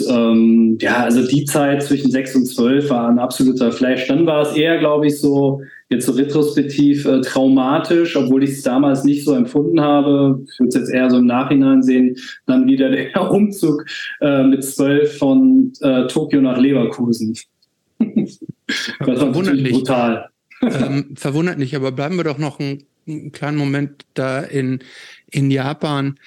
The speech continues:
Speaker 2: Äh, du hast eben schon erzählt, dein Vater war im Grunde so Manager bei Bayer. Äh, der muss ja eine einigermaßen gehobene Position gehabt haben, wenn er praktisch auch so in der Welt rumgeschickt wurde. Habt ihr da dann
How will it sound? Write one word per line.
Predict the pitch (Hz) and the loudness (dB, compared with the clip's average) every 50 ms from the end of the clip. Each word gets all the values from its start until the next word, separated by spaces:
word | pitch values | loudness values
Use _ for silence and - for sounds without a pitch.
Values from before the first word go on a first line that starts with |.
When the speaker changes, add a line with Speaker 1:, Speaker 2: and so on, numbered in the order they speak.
| - - _ _ _ | -20 -20 _ _ _
Speaker 2:
Äh, | - 139 135 135 | -6 -6 -4 -2
du | 139 143 | -2 -4
hast | 143 143 - | -4 -4 -4
eben | 156 151 165 | -4 -4 -4
schon | 151 - 175 160 | -4 -4 -4 -4
erzählt, | 151 151 147 - 160 147 - | -4 -4 -4 -4 -6 -4 -4
dein | 143 139 139 | -6 -8 -6
Vater | - - 135 147 - 175 160 151 | -6 -6 -6 -6 -6 -6 -4 -4
war | 143 147 147 147 147 | -4 -4 -4 -6 -6
im | 143 143 139 | -6 -6 -6
Grunde | 139 139 147 143 139 | -6 -6 -6 -4 -4
so | 143 | -4
Manager | 135 131 131 139 170 170 156 165 151 151 - - _ _ _ | -4 -4 -4 -6 -6 -6 -6 -6 -6 -6 -8 -12 _ _ _
bei | 131 123 | -8 -8
Bayer. | 131 123 120 120 120 135 156 180 185 180 175 180 - - - - - _ _ | -6 -6 -6 -6 -4 -4 -4 -4 -4 -6 -6 -10 -16 -20 -20 -20 -20 _ _
Äh, | - 151 - _ _ _ - | -10 -10 -10 _ _ _ -6
der | 156 135 | -2 0
muss | 139 160 190 185 - | 0 0 0 -2 -2
ja | 202 180 | -4 -4
eine | 170 160 147 | -2 -4 -4
einigermaßen | - 135 151 160 160 151 147 147 151 147 147 147 143 139 - - 151 147 143 147 151 131 - | -6 -6 -6 -4 -4 -4 -6 -6 -6 -8 -8 -8 -10 -10 -8 -6 -4 -4 -2 -4 -6 -6 -6
gehobene | - 139 113 131 135 156 180 165 147 | -8 -6 -4 -4 -4 -4 -4 -6 -6
Position | - - 156 143 143 139 - - 135 147 160 180 180 175 175 _ _ | -6 -6 -6 -6 -6 -6 -6 -6 -6 -4 -4 -4 -6 -8 -10 _ _
gehabt | - 151 147 165 156 _ - | -10 -8 -8 -8 -8 _ -6
haben, | 143 160 156 160 156 | -6 -4 -2 -2 -2
wenn | 147 151 147 | -2 -2 -4
er | 151 147 139 | -4 -6 -6
praktisch | - 151 135 - - 143 - | -8 -8 -8 -6 -8 -8 -6
auch | 139 135 | -6 -6
so | - - 156 147 | -4 -4 -2 -2
in | 139 | -2
der | 143 135 127 127 | -2 -2 -2 -4
Welt | 127 143 - - | -4 -6 -4 -4
rumgeschickt | 147 165 175 175 160 - - 147 - - - | -4 -2 -2 -2 -4 -4 -8 -8 -8 -6 -4
wurde. | 147 143 139 143 143 143 - - - - - - - _ _ _ _ _ _ - | -2 -2 -2 -2 -4 -6 -10 -16 -20 -20 -20 -20 -20 _ _ _ _ _ _ -10
Habt | - 147 - - 170 | -10 -10 -8 -6 -6
ihr | 170 160 151 | -6 -4 -4
da | 156 151 156 156 156 | -4 -6 -6 -6 -4
dann | 156 151 147 151 151 151 - | -4 -4 -4 -4 -6 -6 -8